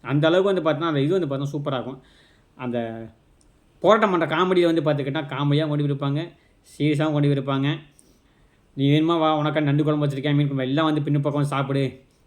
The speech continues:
உனக்கு எல்லாமே தரேன்" அப்படின்னு சொல்லிட்டு அந்த டயலாக் வரும். கடல்லே இருக்க மீன் க-, மீன் கருவாடாகலாம், கருவாடு மீன் ஆகாது அப்படின்ட்டு. ஐம்பது வயசுல வந்து பார்த்தா, உன்னை யாரை வந்து பார்த்தா போட பண்ண சொல்லுது? ஐம்பது வயசுல நாளைக்கு இதெல்லாம் தேவையா? அப்படின்ட்டு வந்து பார்த்தீங்கன்னா, அவர் முறைக்கிற சீன்லாம் பார்த்துக்கிட்டுனா, ஏன்னா இதெல்லாம் வந்து பார்த்தா நான் ரெகுலரா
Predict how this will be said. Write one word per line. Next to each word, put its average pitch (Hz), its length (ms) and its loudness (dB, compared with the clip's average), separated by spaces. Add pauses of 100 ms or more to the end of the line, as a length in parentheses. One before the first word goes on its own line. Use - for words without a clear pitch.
(160)
உனக்கு 135 220 -4
எல்லாமே 151 180 2
தரேன்" 147 260 0
அப்படின்னு 143 160 -2
சொல்லிட்டு 139 440 -4 (240)
அந்த 127 220 -2
டயலாக் 147 240 2
வரும். 123 180 -8 (400)
கடல்லே 170 320 2
இருக்க 160 200 2
மீன் 156 200 2
க-, 143 320 0
மீன் 147 240 2
கருவாடாகலாம், 151 580 2
கருவாடு 147 440 0
மீன் 147 220 4
ஆகாது 143 400 4
அப்படின்ட்டு. 143 420 -2 (520)
ஐம்பது 208 340 2
வயசுல 214 280 8
வந்து 196 120 4
பார்த்தா, 175 220 4
உன்னை 170 120 4
யாரை 165 200 4
வந்து 170 160 4
பார்த்தா 156 220 0
போட 170 180 2
பண்ண 151 180 -2
சொல்லுது? 143 300 0 (320)
ஐம்பது 160 220 2
வயசுல 175 160 4
நாளைக்கு 160 240 2
இதெல்லாம் 151 220 0
தேவையா? 160 280 4
அப்படின்ட்டு 151 300 -2
வந்து 151 120 -2
பார்த்தீங்கன்னா, 151 320 0 (420)
அவர் 127 220 -4
முறைக்கிற 180 400 2
சீன்லாம் 175 440 -2
பார்த்துக்கிட்டுனா, 147 460 -2 (800)
ஏன்னா 165 80 0
இதெல்லாம் 185 220 4
வந்து 185 120 -2
பார்த்தா 170 180 -4
நான் 160 160 0
ரெகுலரா 180 300 2